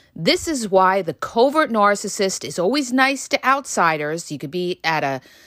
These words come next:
you know, a gathering with a bunch of people, and they're always gonna be very charming. You know, they're gonna show, you know, kindness and empathy, and even to you in front of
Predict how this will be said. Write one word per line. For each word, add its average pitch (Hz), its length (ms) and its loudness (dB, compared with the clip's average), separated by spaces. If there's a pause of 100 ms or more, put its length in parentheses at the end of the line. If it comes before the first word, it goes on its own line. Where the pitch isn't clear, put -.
(200)
you 170 100 -4
know, 127 300 -2
a 151 100 -2
gathering 208 720 0
with 202 160 0
a 165 80 0
bunch 185 300 -2
of 220 80 -4
people, 240 520 0
and 165 100 -6
they're 160 220 -6
always 247 400 2
gonna 185 160 -6
be 151 120 -6
very 180 340 2
charming. 208 1040 0 (400)
You 185 80 -2
know, 180 160 4
they're 156 160 -2
gonna 160 180 -6
show, 185 520 2
you 175 160 -2
know, 131 260 -2 (260)
kindness 214 840 0
and 156 240 -6
empathy, 214 640 0
and 196 120 0
even 277 280 0
to 240 140 -6
you 302 280 0
in 214 120 -2
front 202 180 2
of 190 100 -4